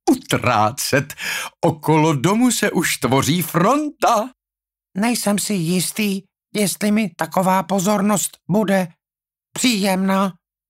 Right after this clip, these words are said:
Speaker 1: namítl Rambo.
Speaker 2: „Myslím, že se budu ostýchat.“
Speaker 1: „Já prostě miluju vysavače,“ zašeptal principál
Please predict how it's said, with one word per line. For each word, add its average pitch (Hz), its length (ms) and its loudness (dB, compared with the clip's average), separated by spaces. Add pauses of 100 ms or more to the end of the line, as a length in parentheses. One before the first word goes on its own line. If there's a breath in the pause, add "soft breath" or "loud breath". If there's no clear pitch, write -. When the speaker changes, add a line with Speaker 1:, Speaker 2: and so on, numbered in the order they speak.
(180)
Speaker 1:
namítl 85 600 -4
Rambo. 82 460 -4 (960)
Speaker 2:
„Myslím, 220 500 0 (180)
že 202 180 0
se 214 180 -2
budu 220 360 0 (760)
ostýchat.“ 170 640 -4 (1300)
Speaker 1:
„Já 160 140 0
prostě - 380 0
miluju 165 600 2
vysavače,“ 127 640 0 (420 soft breath)
zašeptal 87 720 -6 (120)
principál 95 760 -6